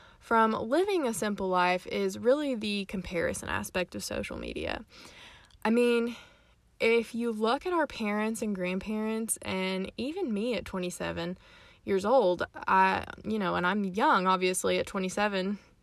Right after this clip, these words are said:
Sometimes I don't feel that, but <laughs> I remember a time where people used to be flooded so much less by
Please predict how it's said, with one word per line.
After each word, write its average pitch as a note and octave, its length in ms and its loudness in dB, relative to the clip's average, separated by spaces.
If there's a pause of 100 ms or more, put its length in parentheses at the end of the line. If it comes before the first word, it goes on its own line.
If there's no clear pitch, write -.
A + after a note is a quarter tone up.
(220)
Sometimes G3 500 0
I F#3+ 120 2
don't F#3 220 -6
feel F3+ 260 0
that, F#3+ 320 0
but A3 260 4 (580)
<laughs> - 580 -6
I D4 100 6
remember E4 520 4
a D4+ 80 6
time B3 840 0 (300)
where A3+ 320 4
people C#4+ 360 -4
used D4+ 280 -2
to C4 100 -4
be A3 600 -2
flooded G#3 800 -2
so B3+ 380 2
much C4+ 260 -2
less F3+ 640 0
by F3+ 840 6